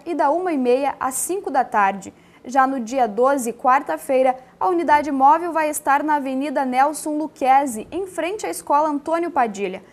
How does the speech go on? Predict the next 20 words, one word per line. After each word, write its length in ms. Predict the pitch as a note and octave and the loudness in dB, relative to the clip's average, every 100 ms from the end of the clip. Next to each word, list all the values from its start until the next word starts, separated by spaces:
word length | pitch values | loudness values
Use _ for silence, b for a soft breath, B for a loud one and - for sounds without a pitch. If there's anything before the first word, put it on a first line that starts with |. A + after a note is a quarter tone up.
| b b | b b
A 120 | - | -4
partir 380 | A3+ A#3+ A3 B3 | 0 0 0 -6
deste 420 | F#3+ A3+ D#4 - | 0 2 2 0
local, 500 | D#4 D#4+ D4 B3+ C4 B B | -2 0 4 4 4 B B
a 80 | - | -4
unidade 500 | D#4+ E4 C4 C4+ C#4 | -2 2 4 4 2
vai 160 | D4 D4 | -2 0
levar 300 | C4+ B3+ C4 | 0 2 2
informações 840 | C#4 D#4 C#4+ C#4+ C#4+ C#4 C#4 C4 | 0 -4 0 -2 -2 -6 -4 -2
aos 160 | C4 C4 | -2 -2
bairros 460 | A#3 A3+ A#3 A3 | 0 0 0 -4
Jardim, 520 | A3 C#4 C4+ A#3 C4 C4 B B | 0 0 0 -6 -6 -8 B B
quinze 300 | - G4 F#4 | -6 -4 -2
de 100 | D4+ | -2
Novembro, 600 | D4 B3 A#3 C4 C#4 C4 C4 B | -2 -4 -2 -2 -2 -4 -8 B
Lambari, 640 | C4+ D#4 F4+ C#4 A3+ B3+ C#4 B - | -4 -2 2 2 2 0 -6 B -6
Novo 380 | C#4 E4 E4+ | 0 2 2
Leste 540 | D4 B3 B3+ C#4 - - | 2 4 4 0 -8 -10
e 120 | - | -8
Glória. 500 | C4+ B3+ C4 C#4 G#3 | -4 2 6 6 2